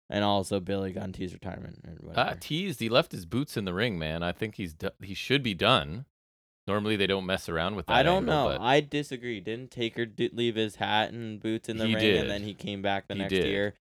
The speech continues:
Speaker 1: and also wrestled in Saudi and ruined his legacy
Speaker 2: Or I've
Speaker 1: forever?
Speaker 2: heard people say it's just him retiring the daddy ass character. I don't know. I don't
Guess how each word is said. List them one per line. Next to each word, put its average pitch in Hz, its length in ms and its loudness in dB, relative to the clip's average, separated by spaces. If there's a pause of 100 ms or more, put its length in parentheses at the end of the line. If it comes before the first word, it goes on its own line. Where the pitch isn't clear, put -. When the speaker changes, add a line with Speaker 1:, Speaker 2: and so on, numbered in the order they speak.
Speaker 1:
and 104 180 -2
also 101 420 2
wrestled 98 360 -2
in 98 120 -4
Saudi 98 400 0
and 92 160 -4
ruined 95 260 0
his 92 120 -4
legacy 92 360 -4
Speaker 2:
Or 104 120 6
I've 95 100 8
Speaker 1:
forever? 98 180 4
Speaker 2:
heard 104 80 -2
people 101 280 -2
say 95 240 2
it's - 160 -2
just 98 320 0
him 92 180 -2
retiring 85 600 -2
the 80 80 -2
daddy 73 400 -2
ass 92 420 -2
character. 107 880 -4
I 73 160 -2
don't 67 180 -12
know. - 100 -20 (220)
I - 80 0
don't 143 260 2